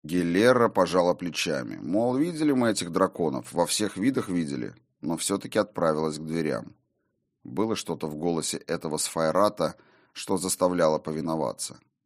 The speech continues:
Была настоящая сила. Может, он и не сотворил бы доступного богу Хедину, но вот в тех пределах, что отпущены ему, он был сильнее. Так, во всяком случае, ощущалось Адати.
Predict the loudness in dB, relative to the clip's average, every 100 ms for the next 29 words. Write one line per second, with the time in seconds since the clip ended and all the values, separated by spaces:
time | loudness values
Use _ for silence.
0 | _ _ -8 -4 -2 -2 -4 -6 -4 -4
1 | -4 -6 -4 -4 -4 -6 -10 _ _ _
2 | _ _ _ _ -6 2 2 2 -2 0
3 | 2 2 2 0 0 0 4 6 6 4
4 | 2 2 2 0 -6 -2 0 0 0 0
5 | 0 -2 -6 -4 -4 -4 -8 -10 _ _
6 | _ _ _ -12 -8 -6 -8 -8 -6 -6
7 | -6 -8 -4 -2 -4 -6 -4 -4 -6 -8
8 | -6 -4 -2 -2 -2 -4 -6 _ _ -10
9 | -10 -8 -8 -6 -6 -6 -8 -12 -18 _
10 | _ _ _ _ _ _ _ 2 2 2
11 | -4 -2 -4 -6 -6 -6 -6 -6 -6 -6
12 | -8 -6 -4 -4 -4 -6 -6 -6 -8 -10